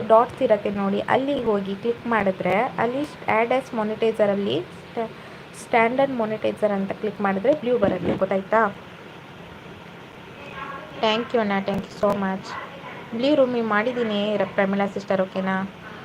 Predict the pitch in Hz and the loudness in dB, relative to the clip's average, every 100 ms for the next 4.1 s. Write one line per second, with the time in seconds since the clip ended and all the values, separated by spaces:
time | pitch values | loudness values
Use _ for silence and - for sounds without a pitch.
0 | - - - 233 277 311 262 226 220 233 | -16 -16 0 4 4 2 2 4 4 4
1 | 285 - - 302 - - - - - - | -2 -8 -12 -12 -12 -12 -12 -12 -14 -14
2 | - - - - - - - - - - | -14 -14 -14 -14 -14 -14 -16 -16 -16 -14
3 | - 233 247 254 - 254 262 214 214 240 | -8 -6 -6 -6 -4 -4 -2 -2 -2 0
4 | 214 | 0